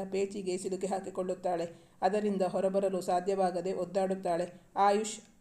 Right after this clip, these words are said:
ಅವಳು ಆ ಮನೆಯಲ್ಲಿರುವುದನ್ನು ಸಹಿಸಿರುವುದಿಲ್ಲ. ಅವಳನ್ನು ಆ ಮನೆಯಿಂದ ಹೊರಹಾಕಲು ಪ್ರಯತ್ನಿಸಿ ಸಫಲನಾಗುತ್ತಾನಾ? ಅವರಿಬ್ಬರ ಜಗಳ ಎಲ್ಲಿಗೆ ಹೋಗಿ ಮುಟ್ಟುತ್ತದೆ ಎಂದು ನೋಡುವ ಕುತೂಹಲವಿದ್ದಲ್ಲಿ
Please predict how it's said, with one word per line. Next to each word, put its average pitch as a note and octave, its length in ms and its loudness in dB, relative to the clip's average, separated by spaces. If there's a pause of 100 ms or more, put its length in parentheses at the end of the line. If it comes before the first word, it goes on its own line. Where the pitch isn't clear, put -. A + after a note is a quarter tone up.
ಅವಳು G3 320 2
ಆ F3+ 200 2
ಮನೆಯಲ್ಲಿರುವುದನ್ನು F#3+ 880 0
ಸಹಿಸಿರುವುದಿಲ್ಲ. F#3+ 680 -4 (1900)
ಅವಳನ್ನು G#3 460 4
ಆ F#3 180 2
ಮನೆಯಿಂದ G3+ 440 -2
ಹೊರಹಾಕಲು F#3+ 680 0
ಪ್ರಯತ್ನಿಸಿ F#3 520 -2
ಸಫಲನಾಗುತ್ತಾನಾ? F#3 1300 -2
ಅವರಿಬ್ಬರ G3 500 2 (120)
ಜಗಳ F#3+ 240 2
ಎಲ್ಲಿಗೆ G3 420 0
ಹೋಗಿ G3 240 0
ಮುಟ್ಟುತ್ತದೆ F#3 540 -4 (240)
ಎಂದು G3 300 0
ನೋಡುವ F#3+ 380 0
ಕುತೂಹಲವಿದ್ದಲ್ಲಿ F#3+ 1000 0